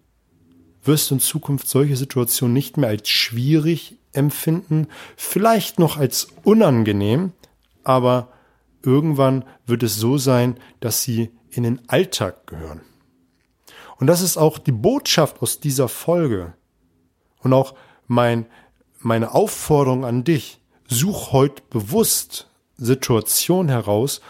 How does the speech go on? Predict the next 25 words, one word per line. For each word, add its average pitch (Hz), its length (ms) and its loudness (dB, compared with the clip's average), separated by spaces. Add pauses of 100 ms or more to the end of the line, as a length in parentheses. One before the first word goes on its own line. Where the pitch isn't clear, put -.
(140)
um 120 180 0
deine 107 240 0
Komfortzone 123 920 -2
erweitern. 92 580 -12 (500)
Dein 120 200 2
Feld 196 520 0
abzustecken, - 680 -2
es 123 260 -2
größer 160 480 2
zu - 180 -2
machen, 135 420 0 (500)
dein, 113 340 2 (280)
dein, 104 420 0 (280)
deine 107 200 -6
Komfortzone 127 960 -2
zu - 260 -2
erweitern, 127 640 0 (300)
um 120 140 0
in 110 100 0
Zukunft - 760 -2 (600)
ganz 156 380 0
einfach 135 460 -2
mit 117 140 -8
solchen 127 480 2
Situationen 127 840 -4